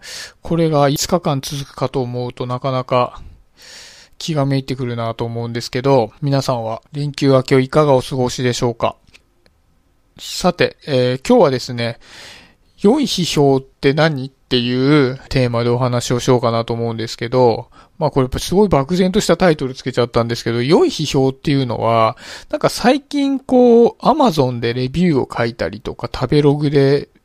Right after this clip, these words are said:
レビューを書いたりとか、まあね、普通に人にこんな映画見たよ、面白かったよみたいな話したり、で、あと僕は映画が好きなので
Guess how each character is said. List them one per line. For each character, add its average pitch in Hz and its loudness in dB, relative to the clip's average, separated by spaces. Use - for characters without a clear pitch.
レ 131 6
ビ 139 4
ュ 123 4
ー - 2
を 110 -2
書 120 -2
い 117 -6
た - -6
り 123 -12
と 113 -8
か、 117 0
ま 175 2
あ 143 2
ね、 135 -2
普 - -10
通 220 -2
に 214 2
人 - 0
に 190 -2
こ 190 0
ん 180 0
な 170 4
映 160 2
画 120 -2
見 123 -6
た 117 2
よ、 - -4
面 127 -4
白 127 -2
か 123 -2
っ 117 -4
た 113 0
よ 113 0
み 113 -6
た 113 0
い - 0
な 117 0
話 120 -4
し - -8
た - -8
り、 107 -8
で、 202 2
あ 208 2
と 170 0
僕 165 0
は 233 4
映 240 4
画 143 2
が 127 2
好 - -10
き 139 -8
な 123 -4
の 117 -6
で 135 2